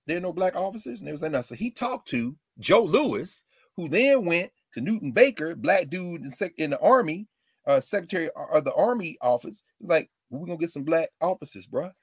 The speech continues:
So they make Robinson lieutenant first, second class, and some other cats. Robinson, who then begins to advocate for his men. Robinson, who is transferred to Fort Hood, Texas, the tank battalion. Robinson, who won't go to the back of a bus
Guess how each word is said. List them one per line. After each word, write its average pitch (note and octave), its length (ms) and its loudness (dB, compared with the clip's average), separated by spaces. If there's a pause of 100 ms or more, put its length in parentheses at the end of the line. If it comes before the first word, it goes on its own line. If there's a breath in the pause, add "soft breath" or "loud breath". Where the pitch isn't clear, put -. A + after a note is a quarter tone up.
(240)
So C3+ 140 -4
they G3 140 6
make G3+ 280 4
Robinson F3 720 -2
lieutenant D#3 440 -2
first, F#3 240 -2
second F3 280 0
class, A#3 540 -2 (580)
and D3+ 120 4
some D#3+ 160 0
other B3+ 180 8
cats. - 580 -2
Robinson, G#3 580 0
who F3 100 -4
then F#3+ 200 -2
begins E3 260 -4
to - 200 -10
advocate B3+ 580 0
for D4 180 -2
his A2 120 -6
men. A2 320 -4 (280 loud breath)
Robinson, A#3+ 500 -2
who F3 120 -2
is D#3+ 100 -2
transferred F3 920 -2 (280 soft breath)
to E3 80 -2
Fort G#3 280 -4
Hood, F#3 260 0
Texas, C4+ 400 -2
the - 80 -20
tank C#4+ 300 -4
battalion. C#3+ 540 -8 (220 soft breath)
Robinson, A#3 640 -4
who E3+ 200 -6
won't A3+ 260 4
go A3 160 2
to F3 100 -6
the E3 80 0
back A3 260 0
of D#3 120 -4
a C3+ 80 0
bus F#3 520 4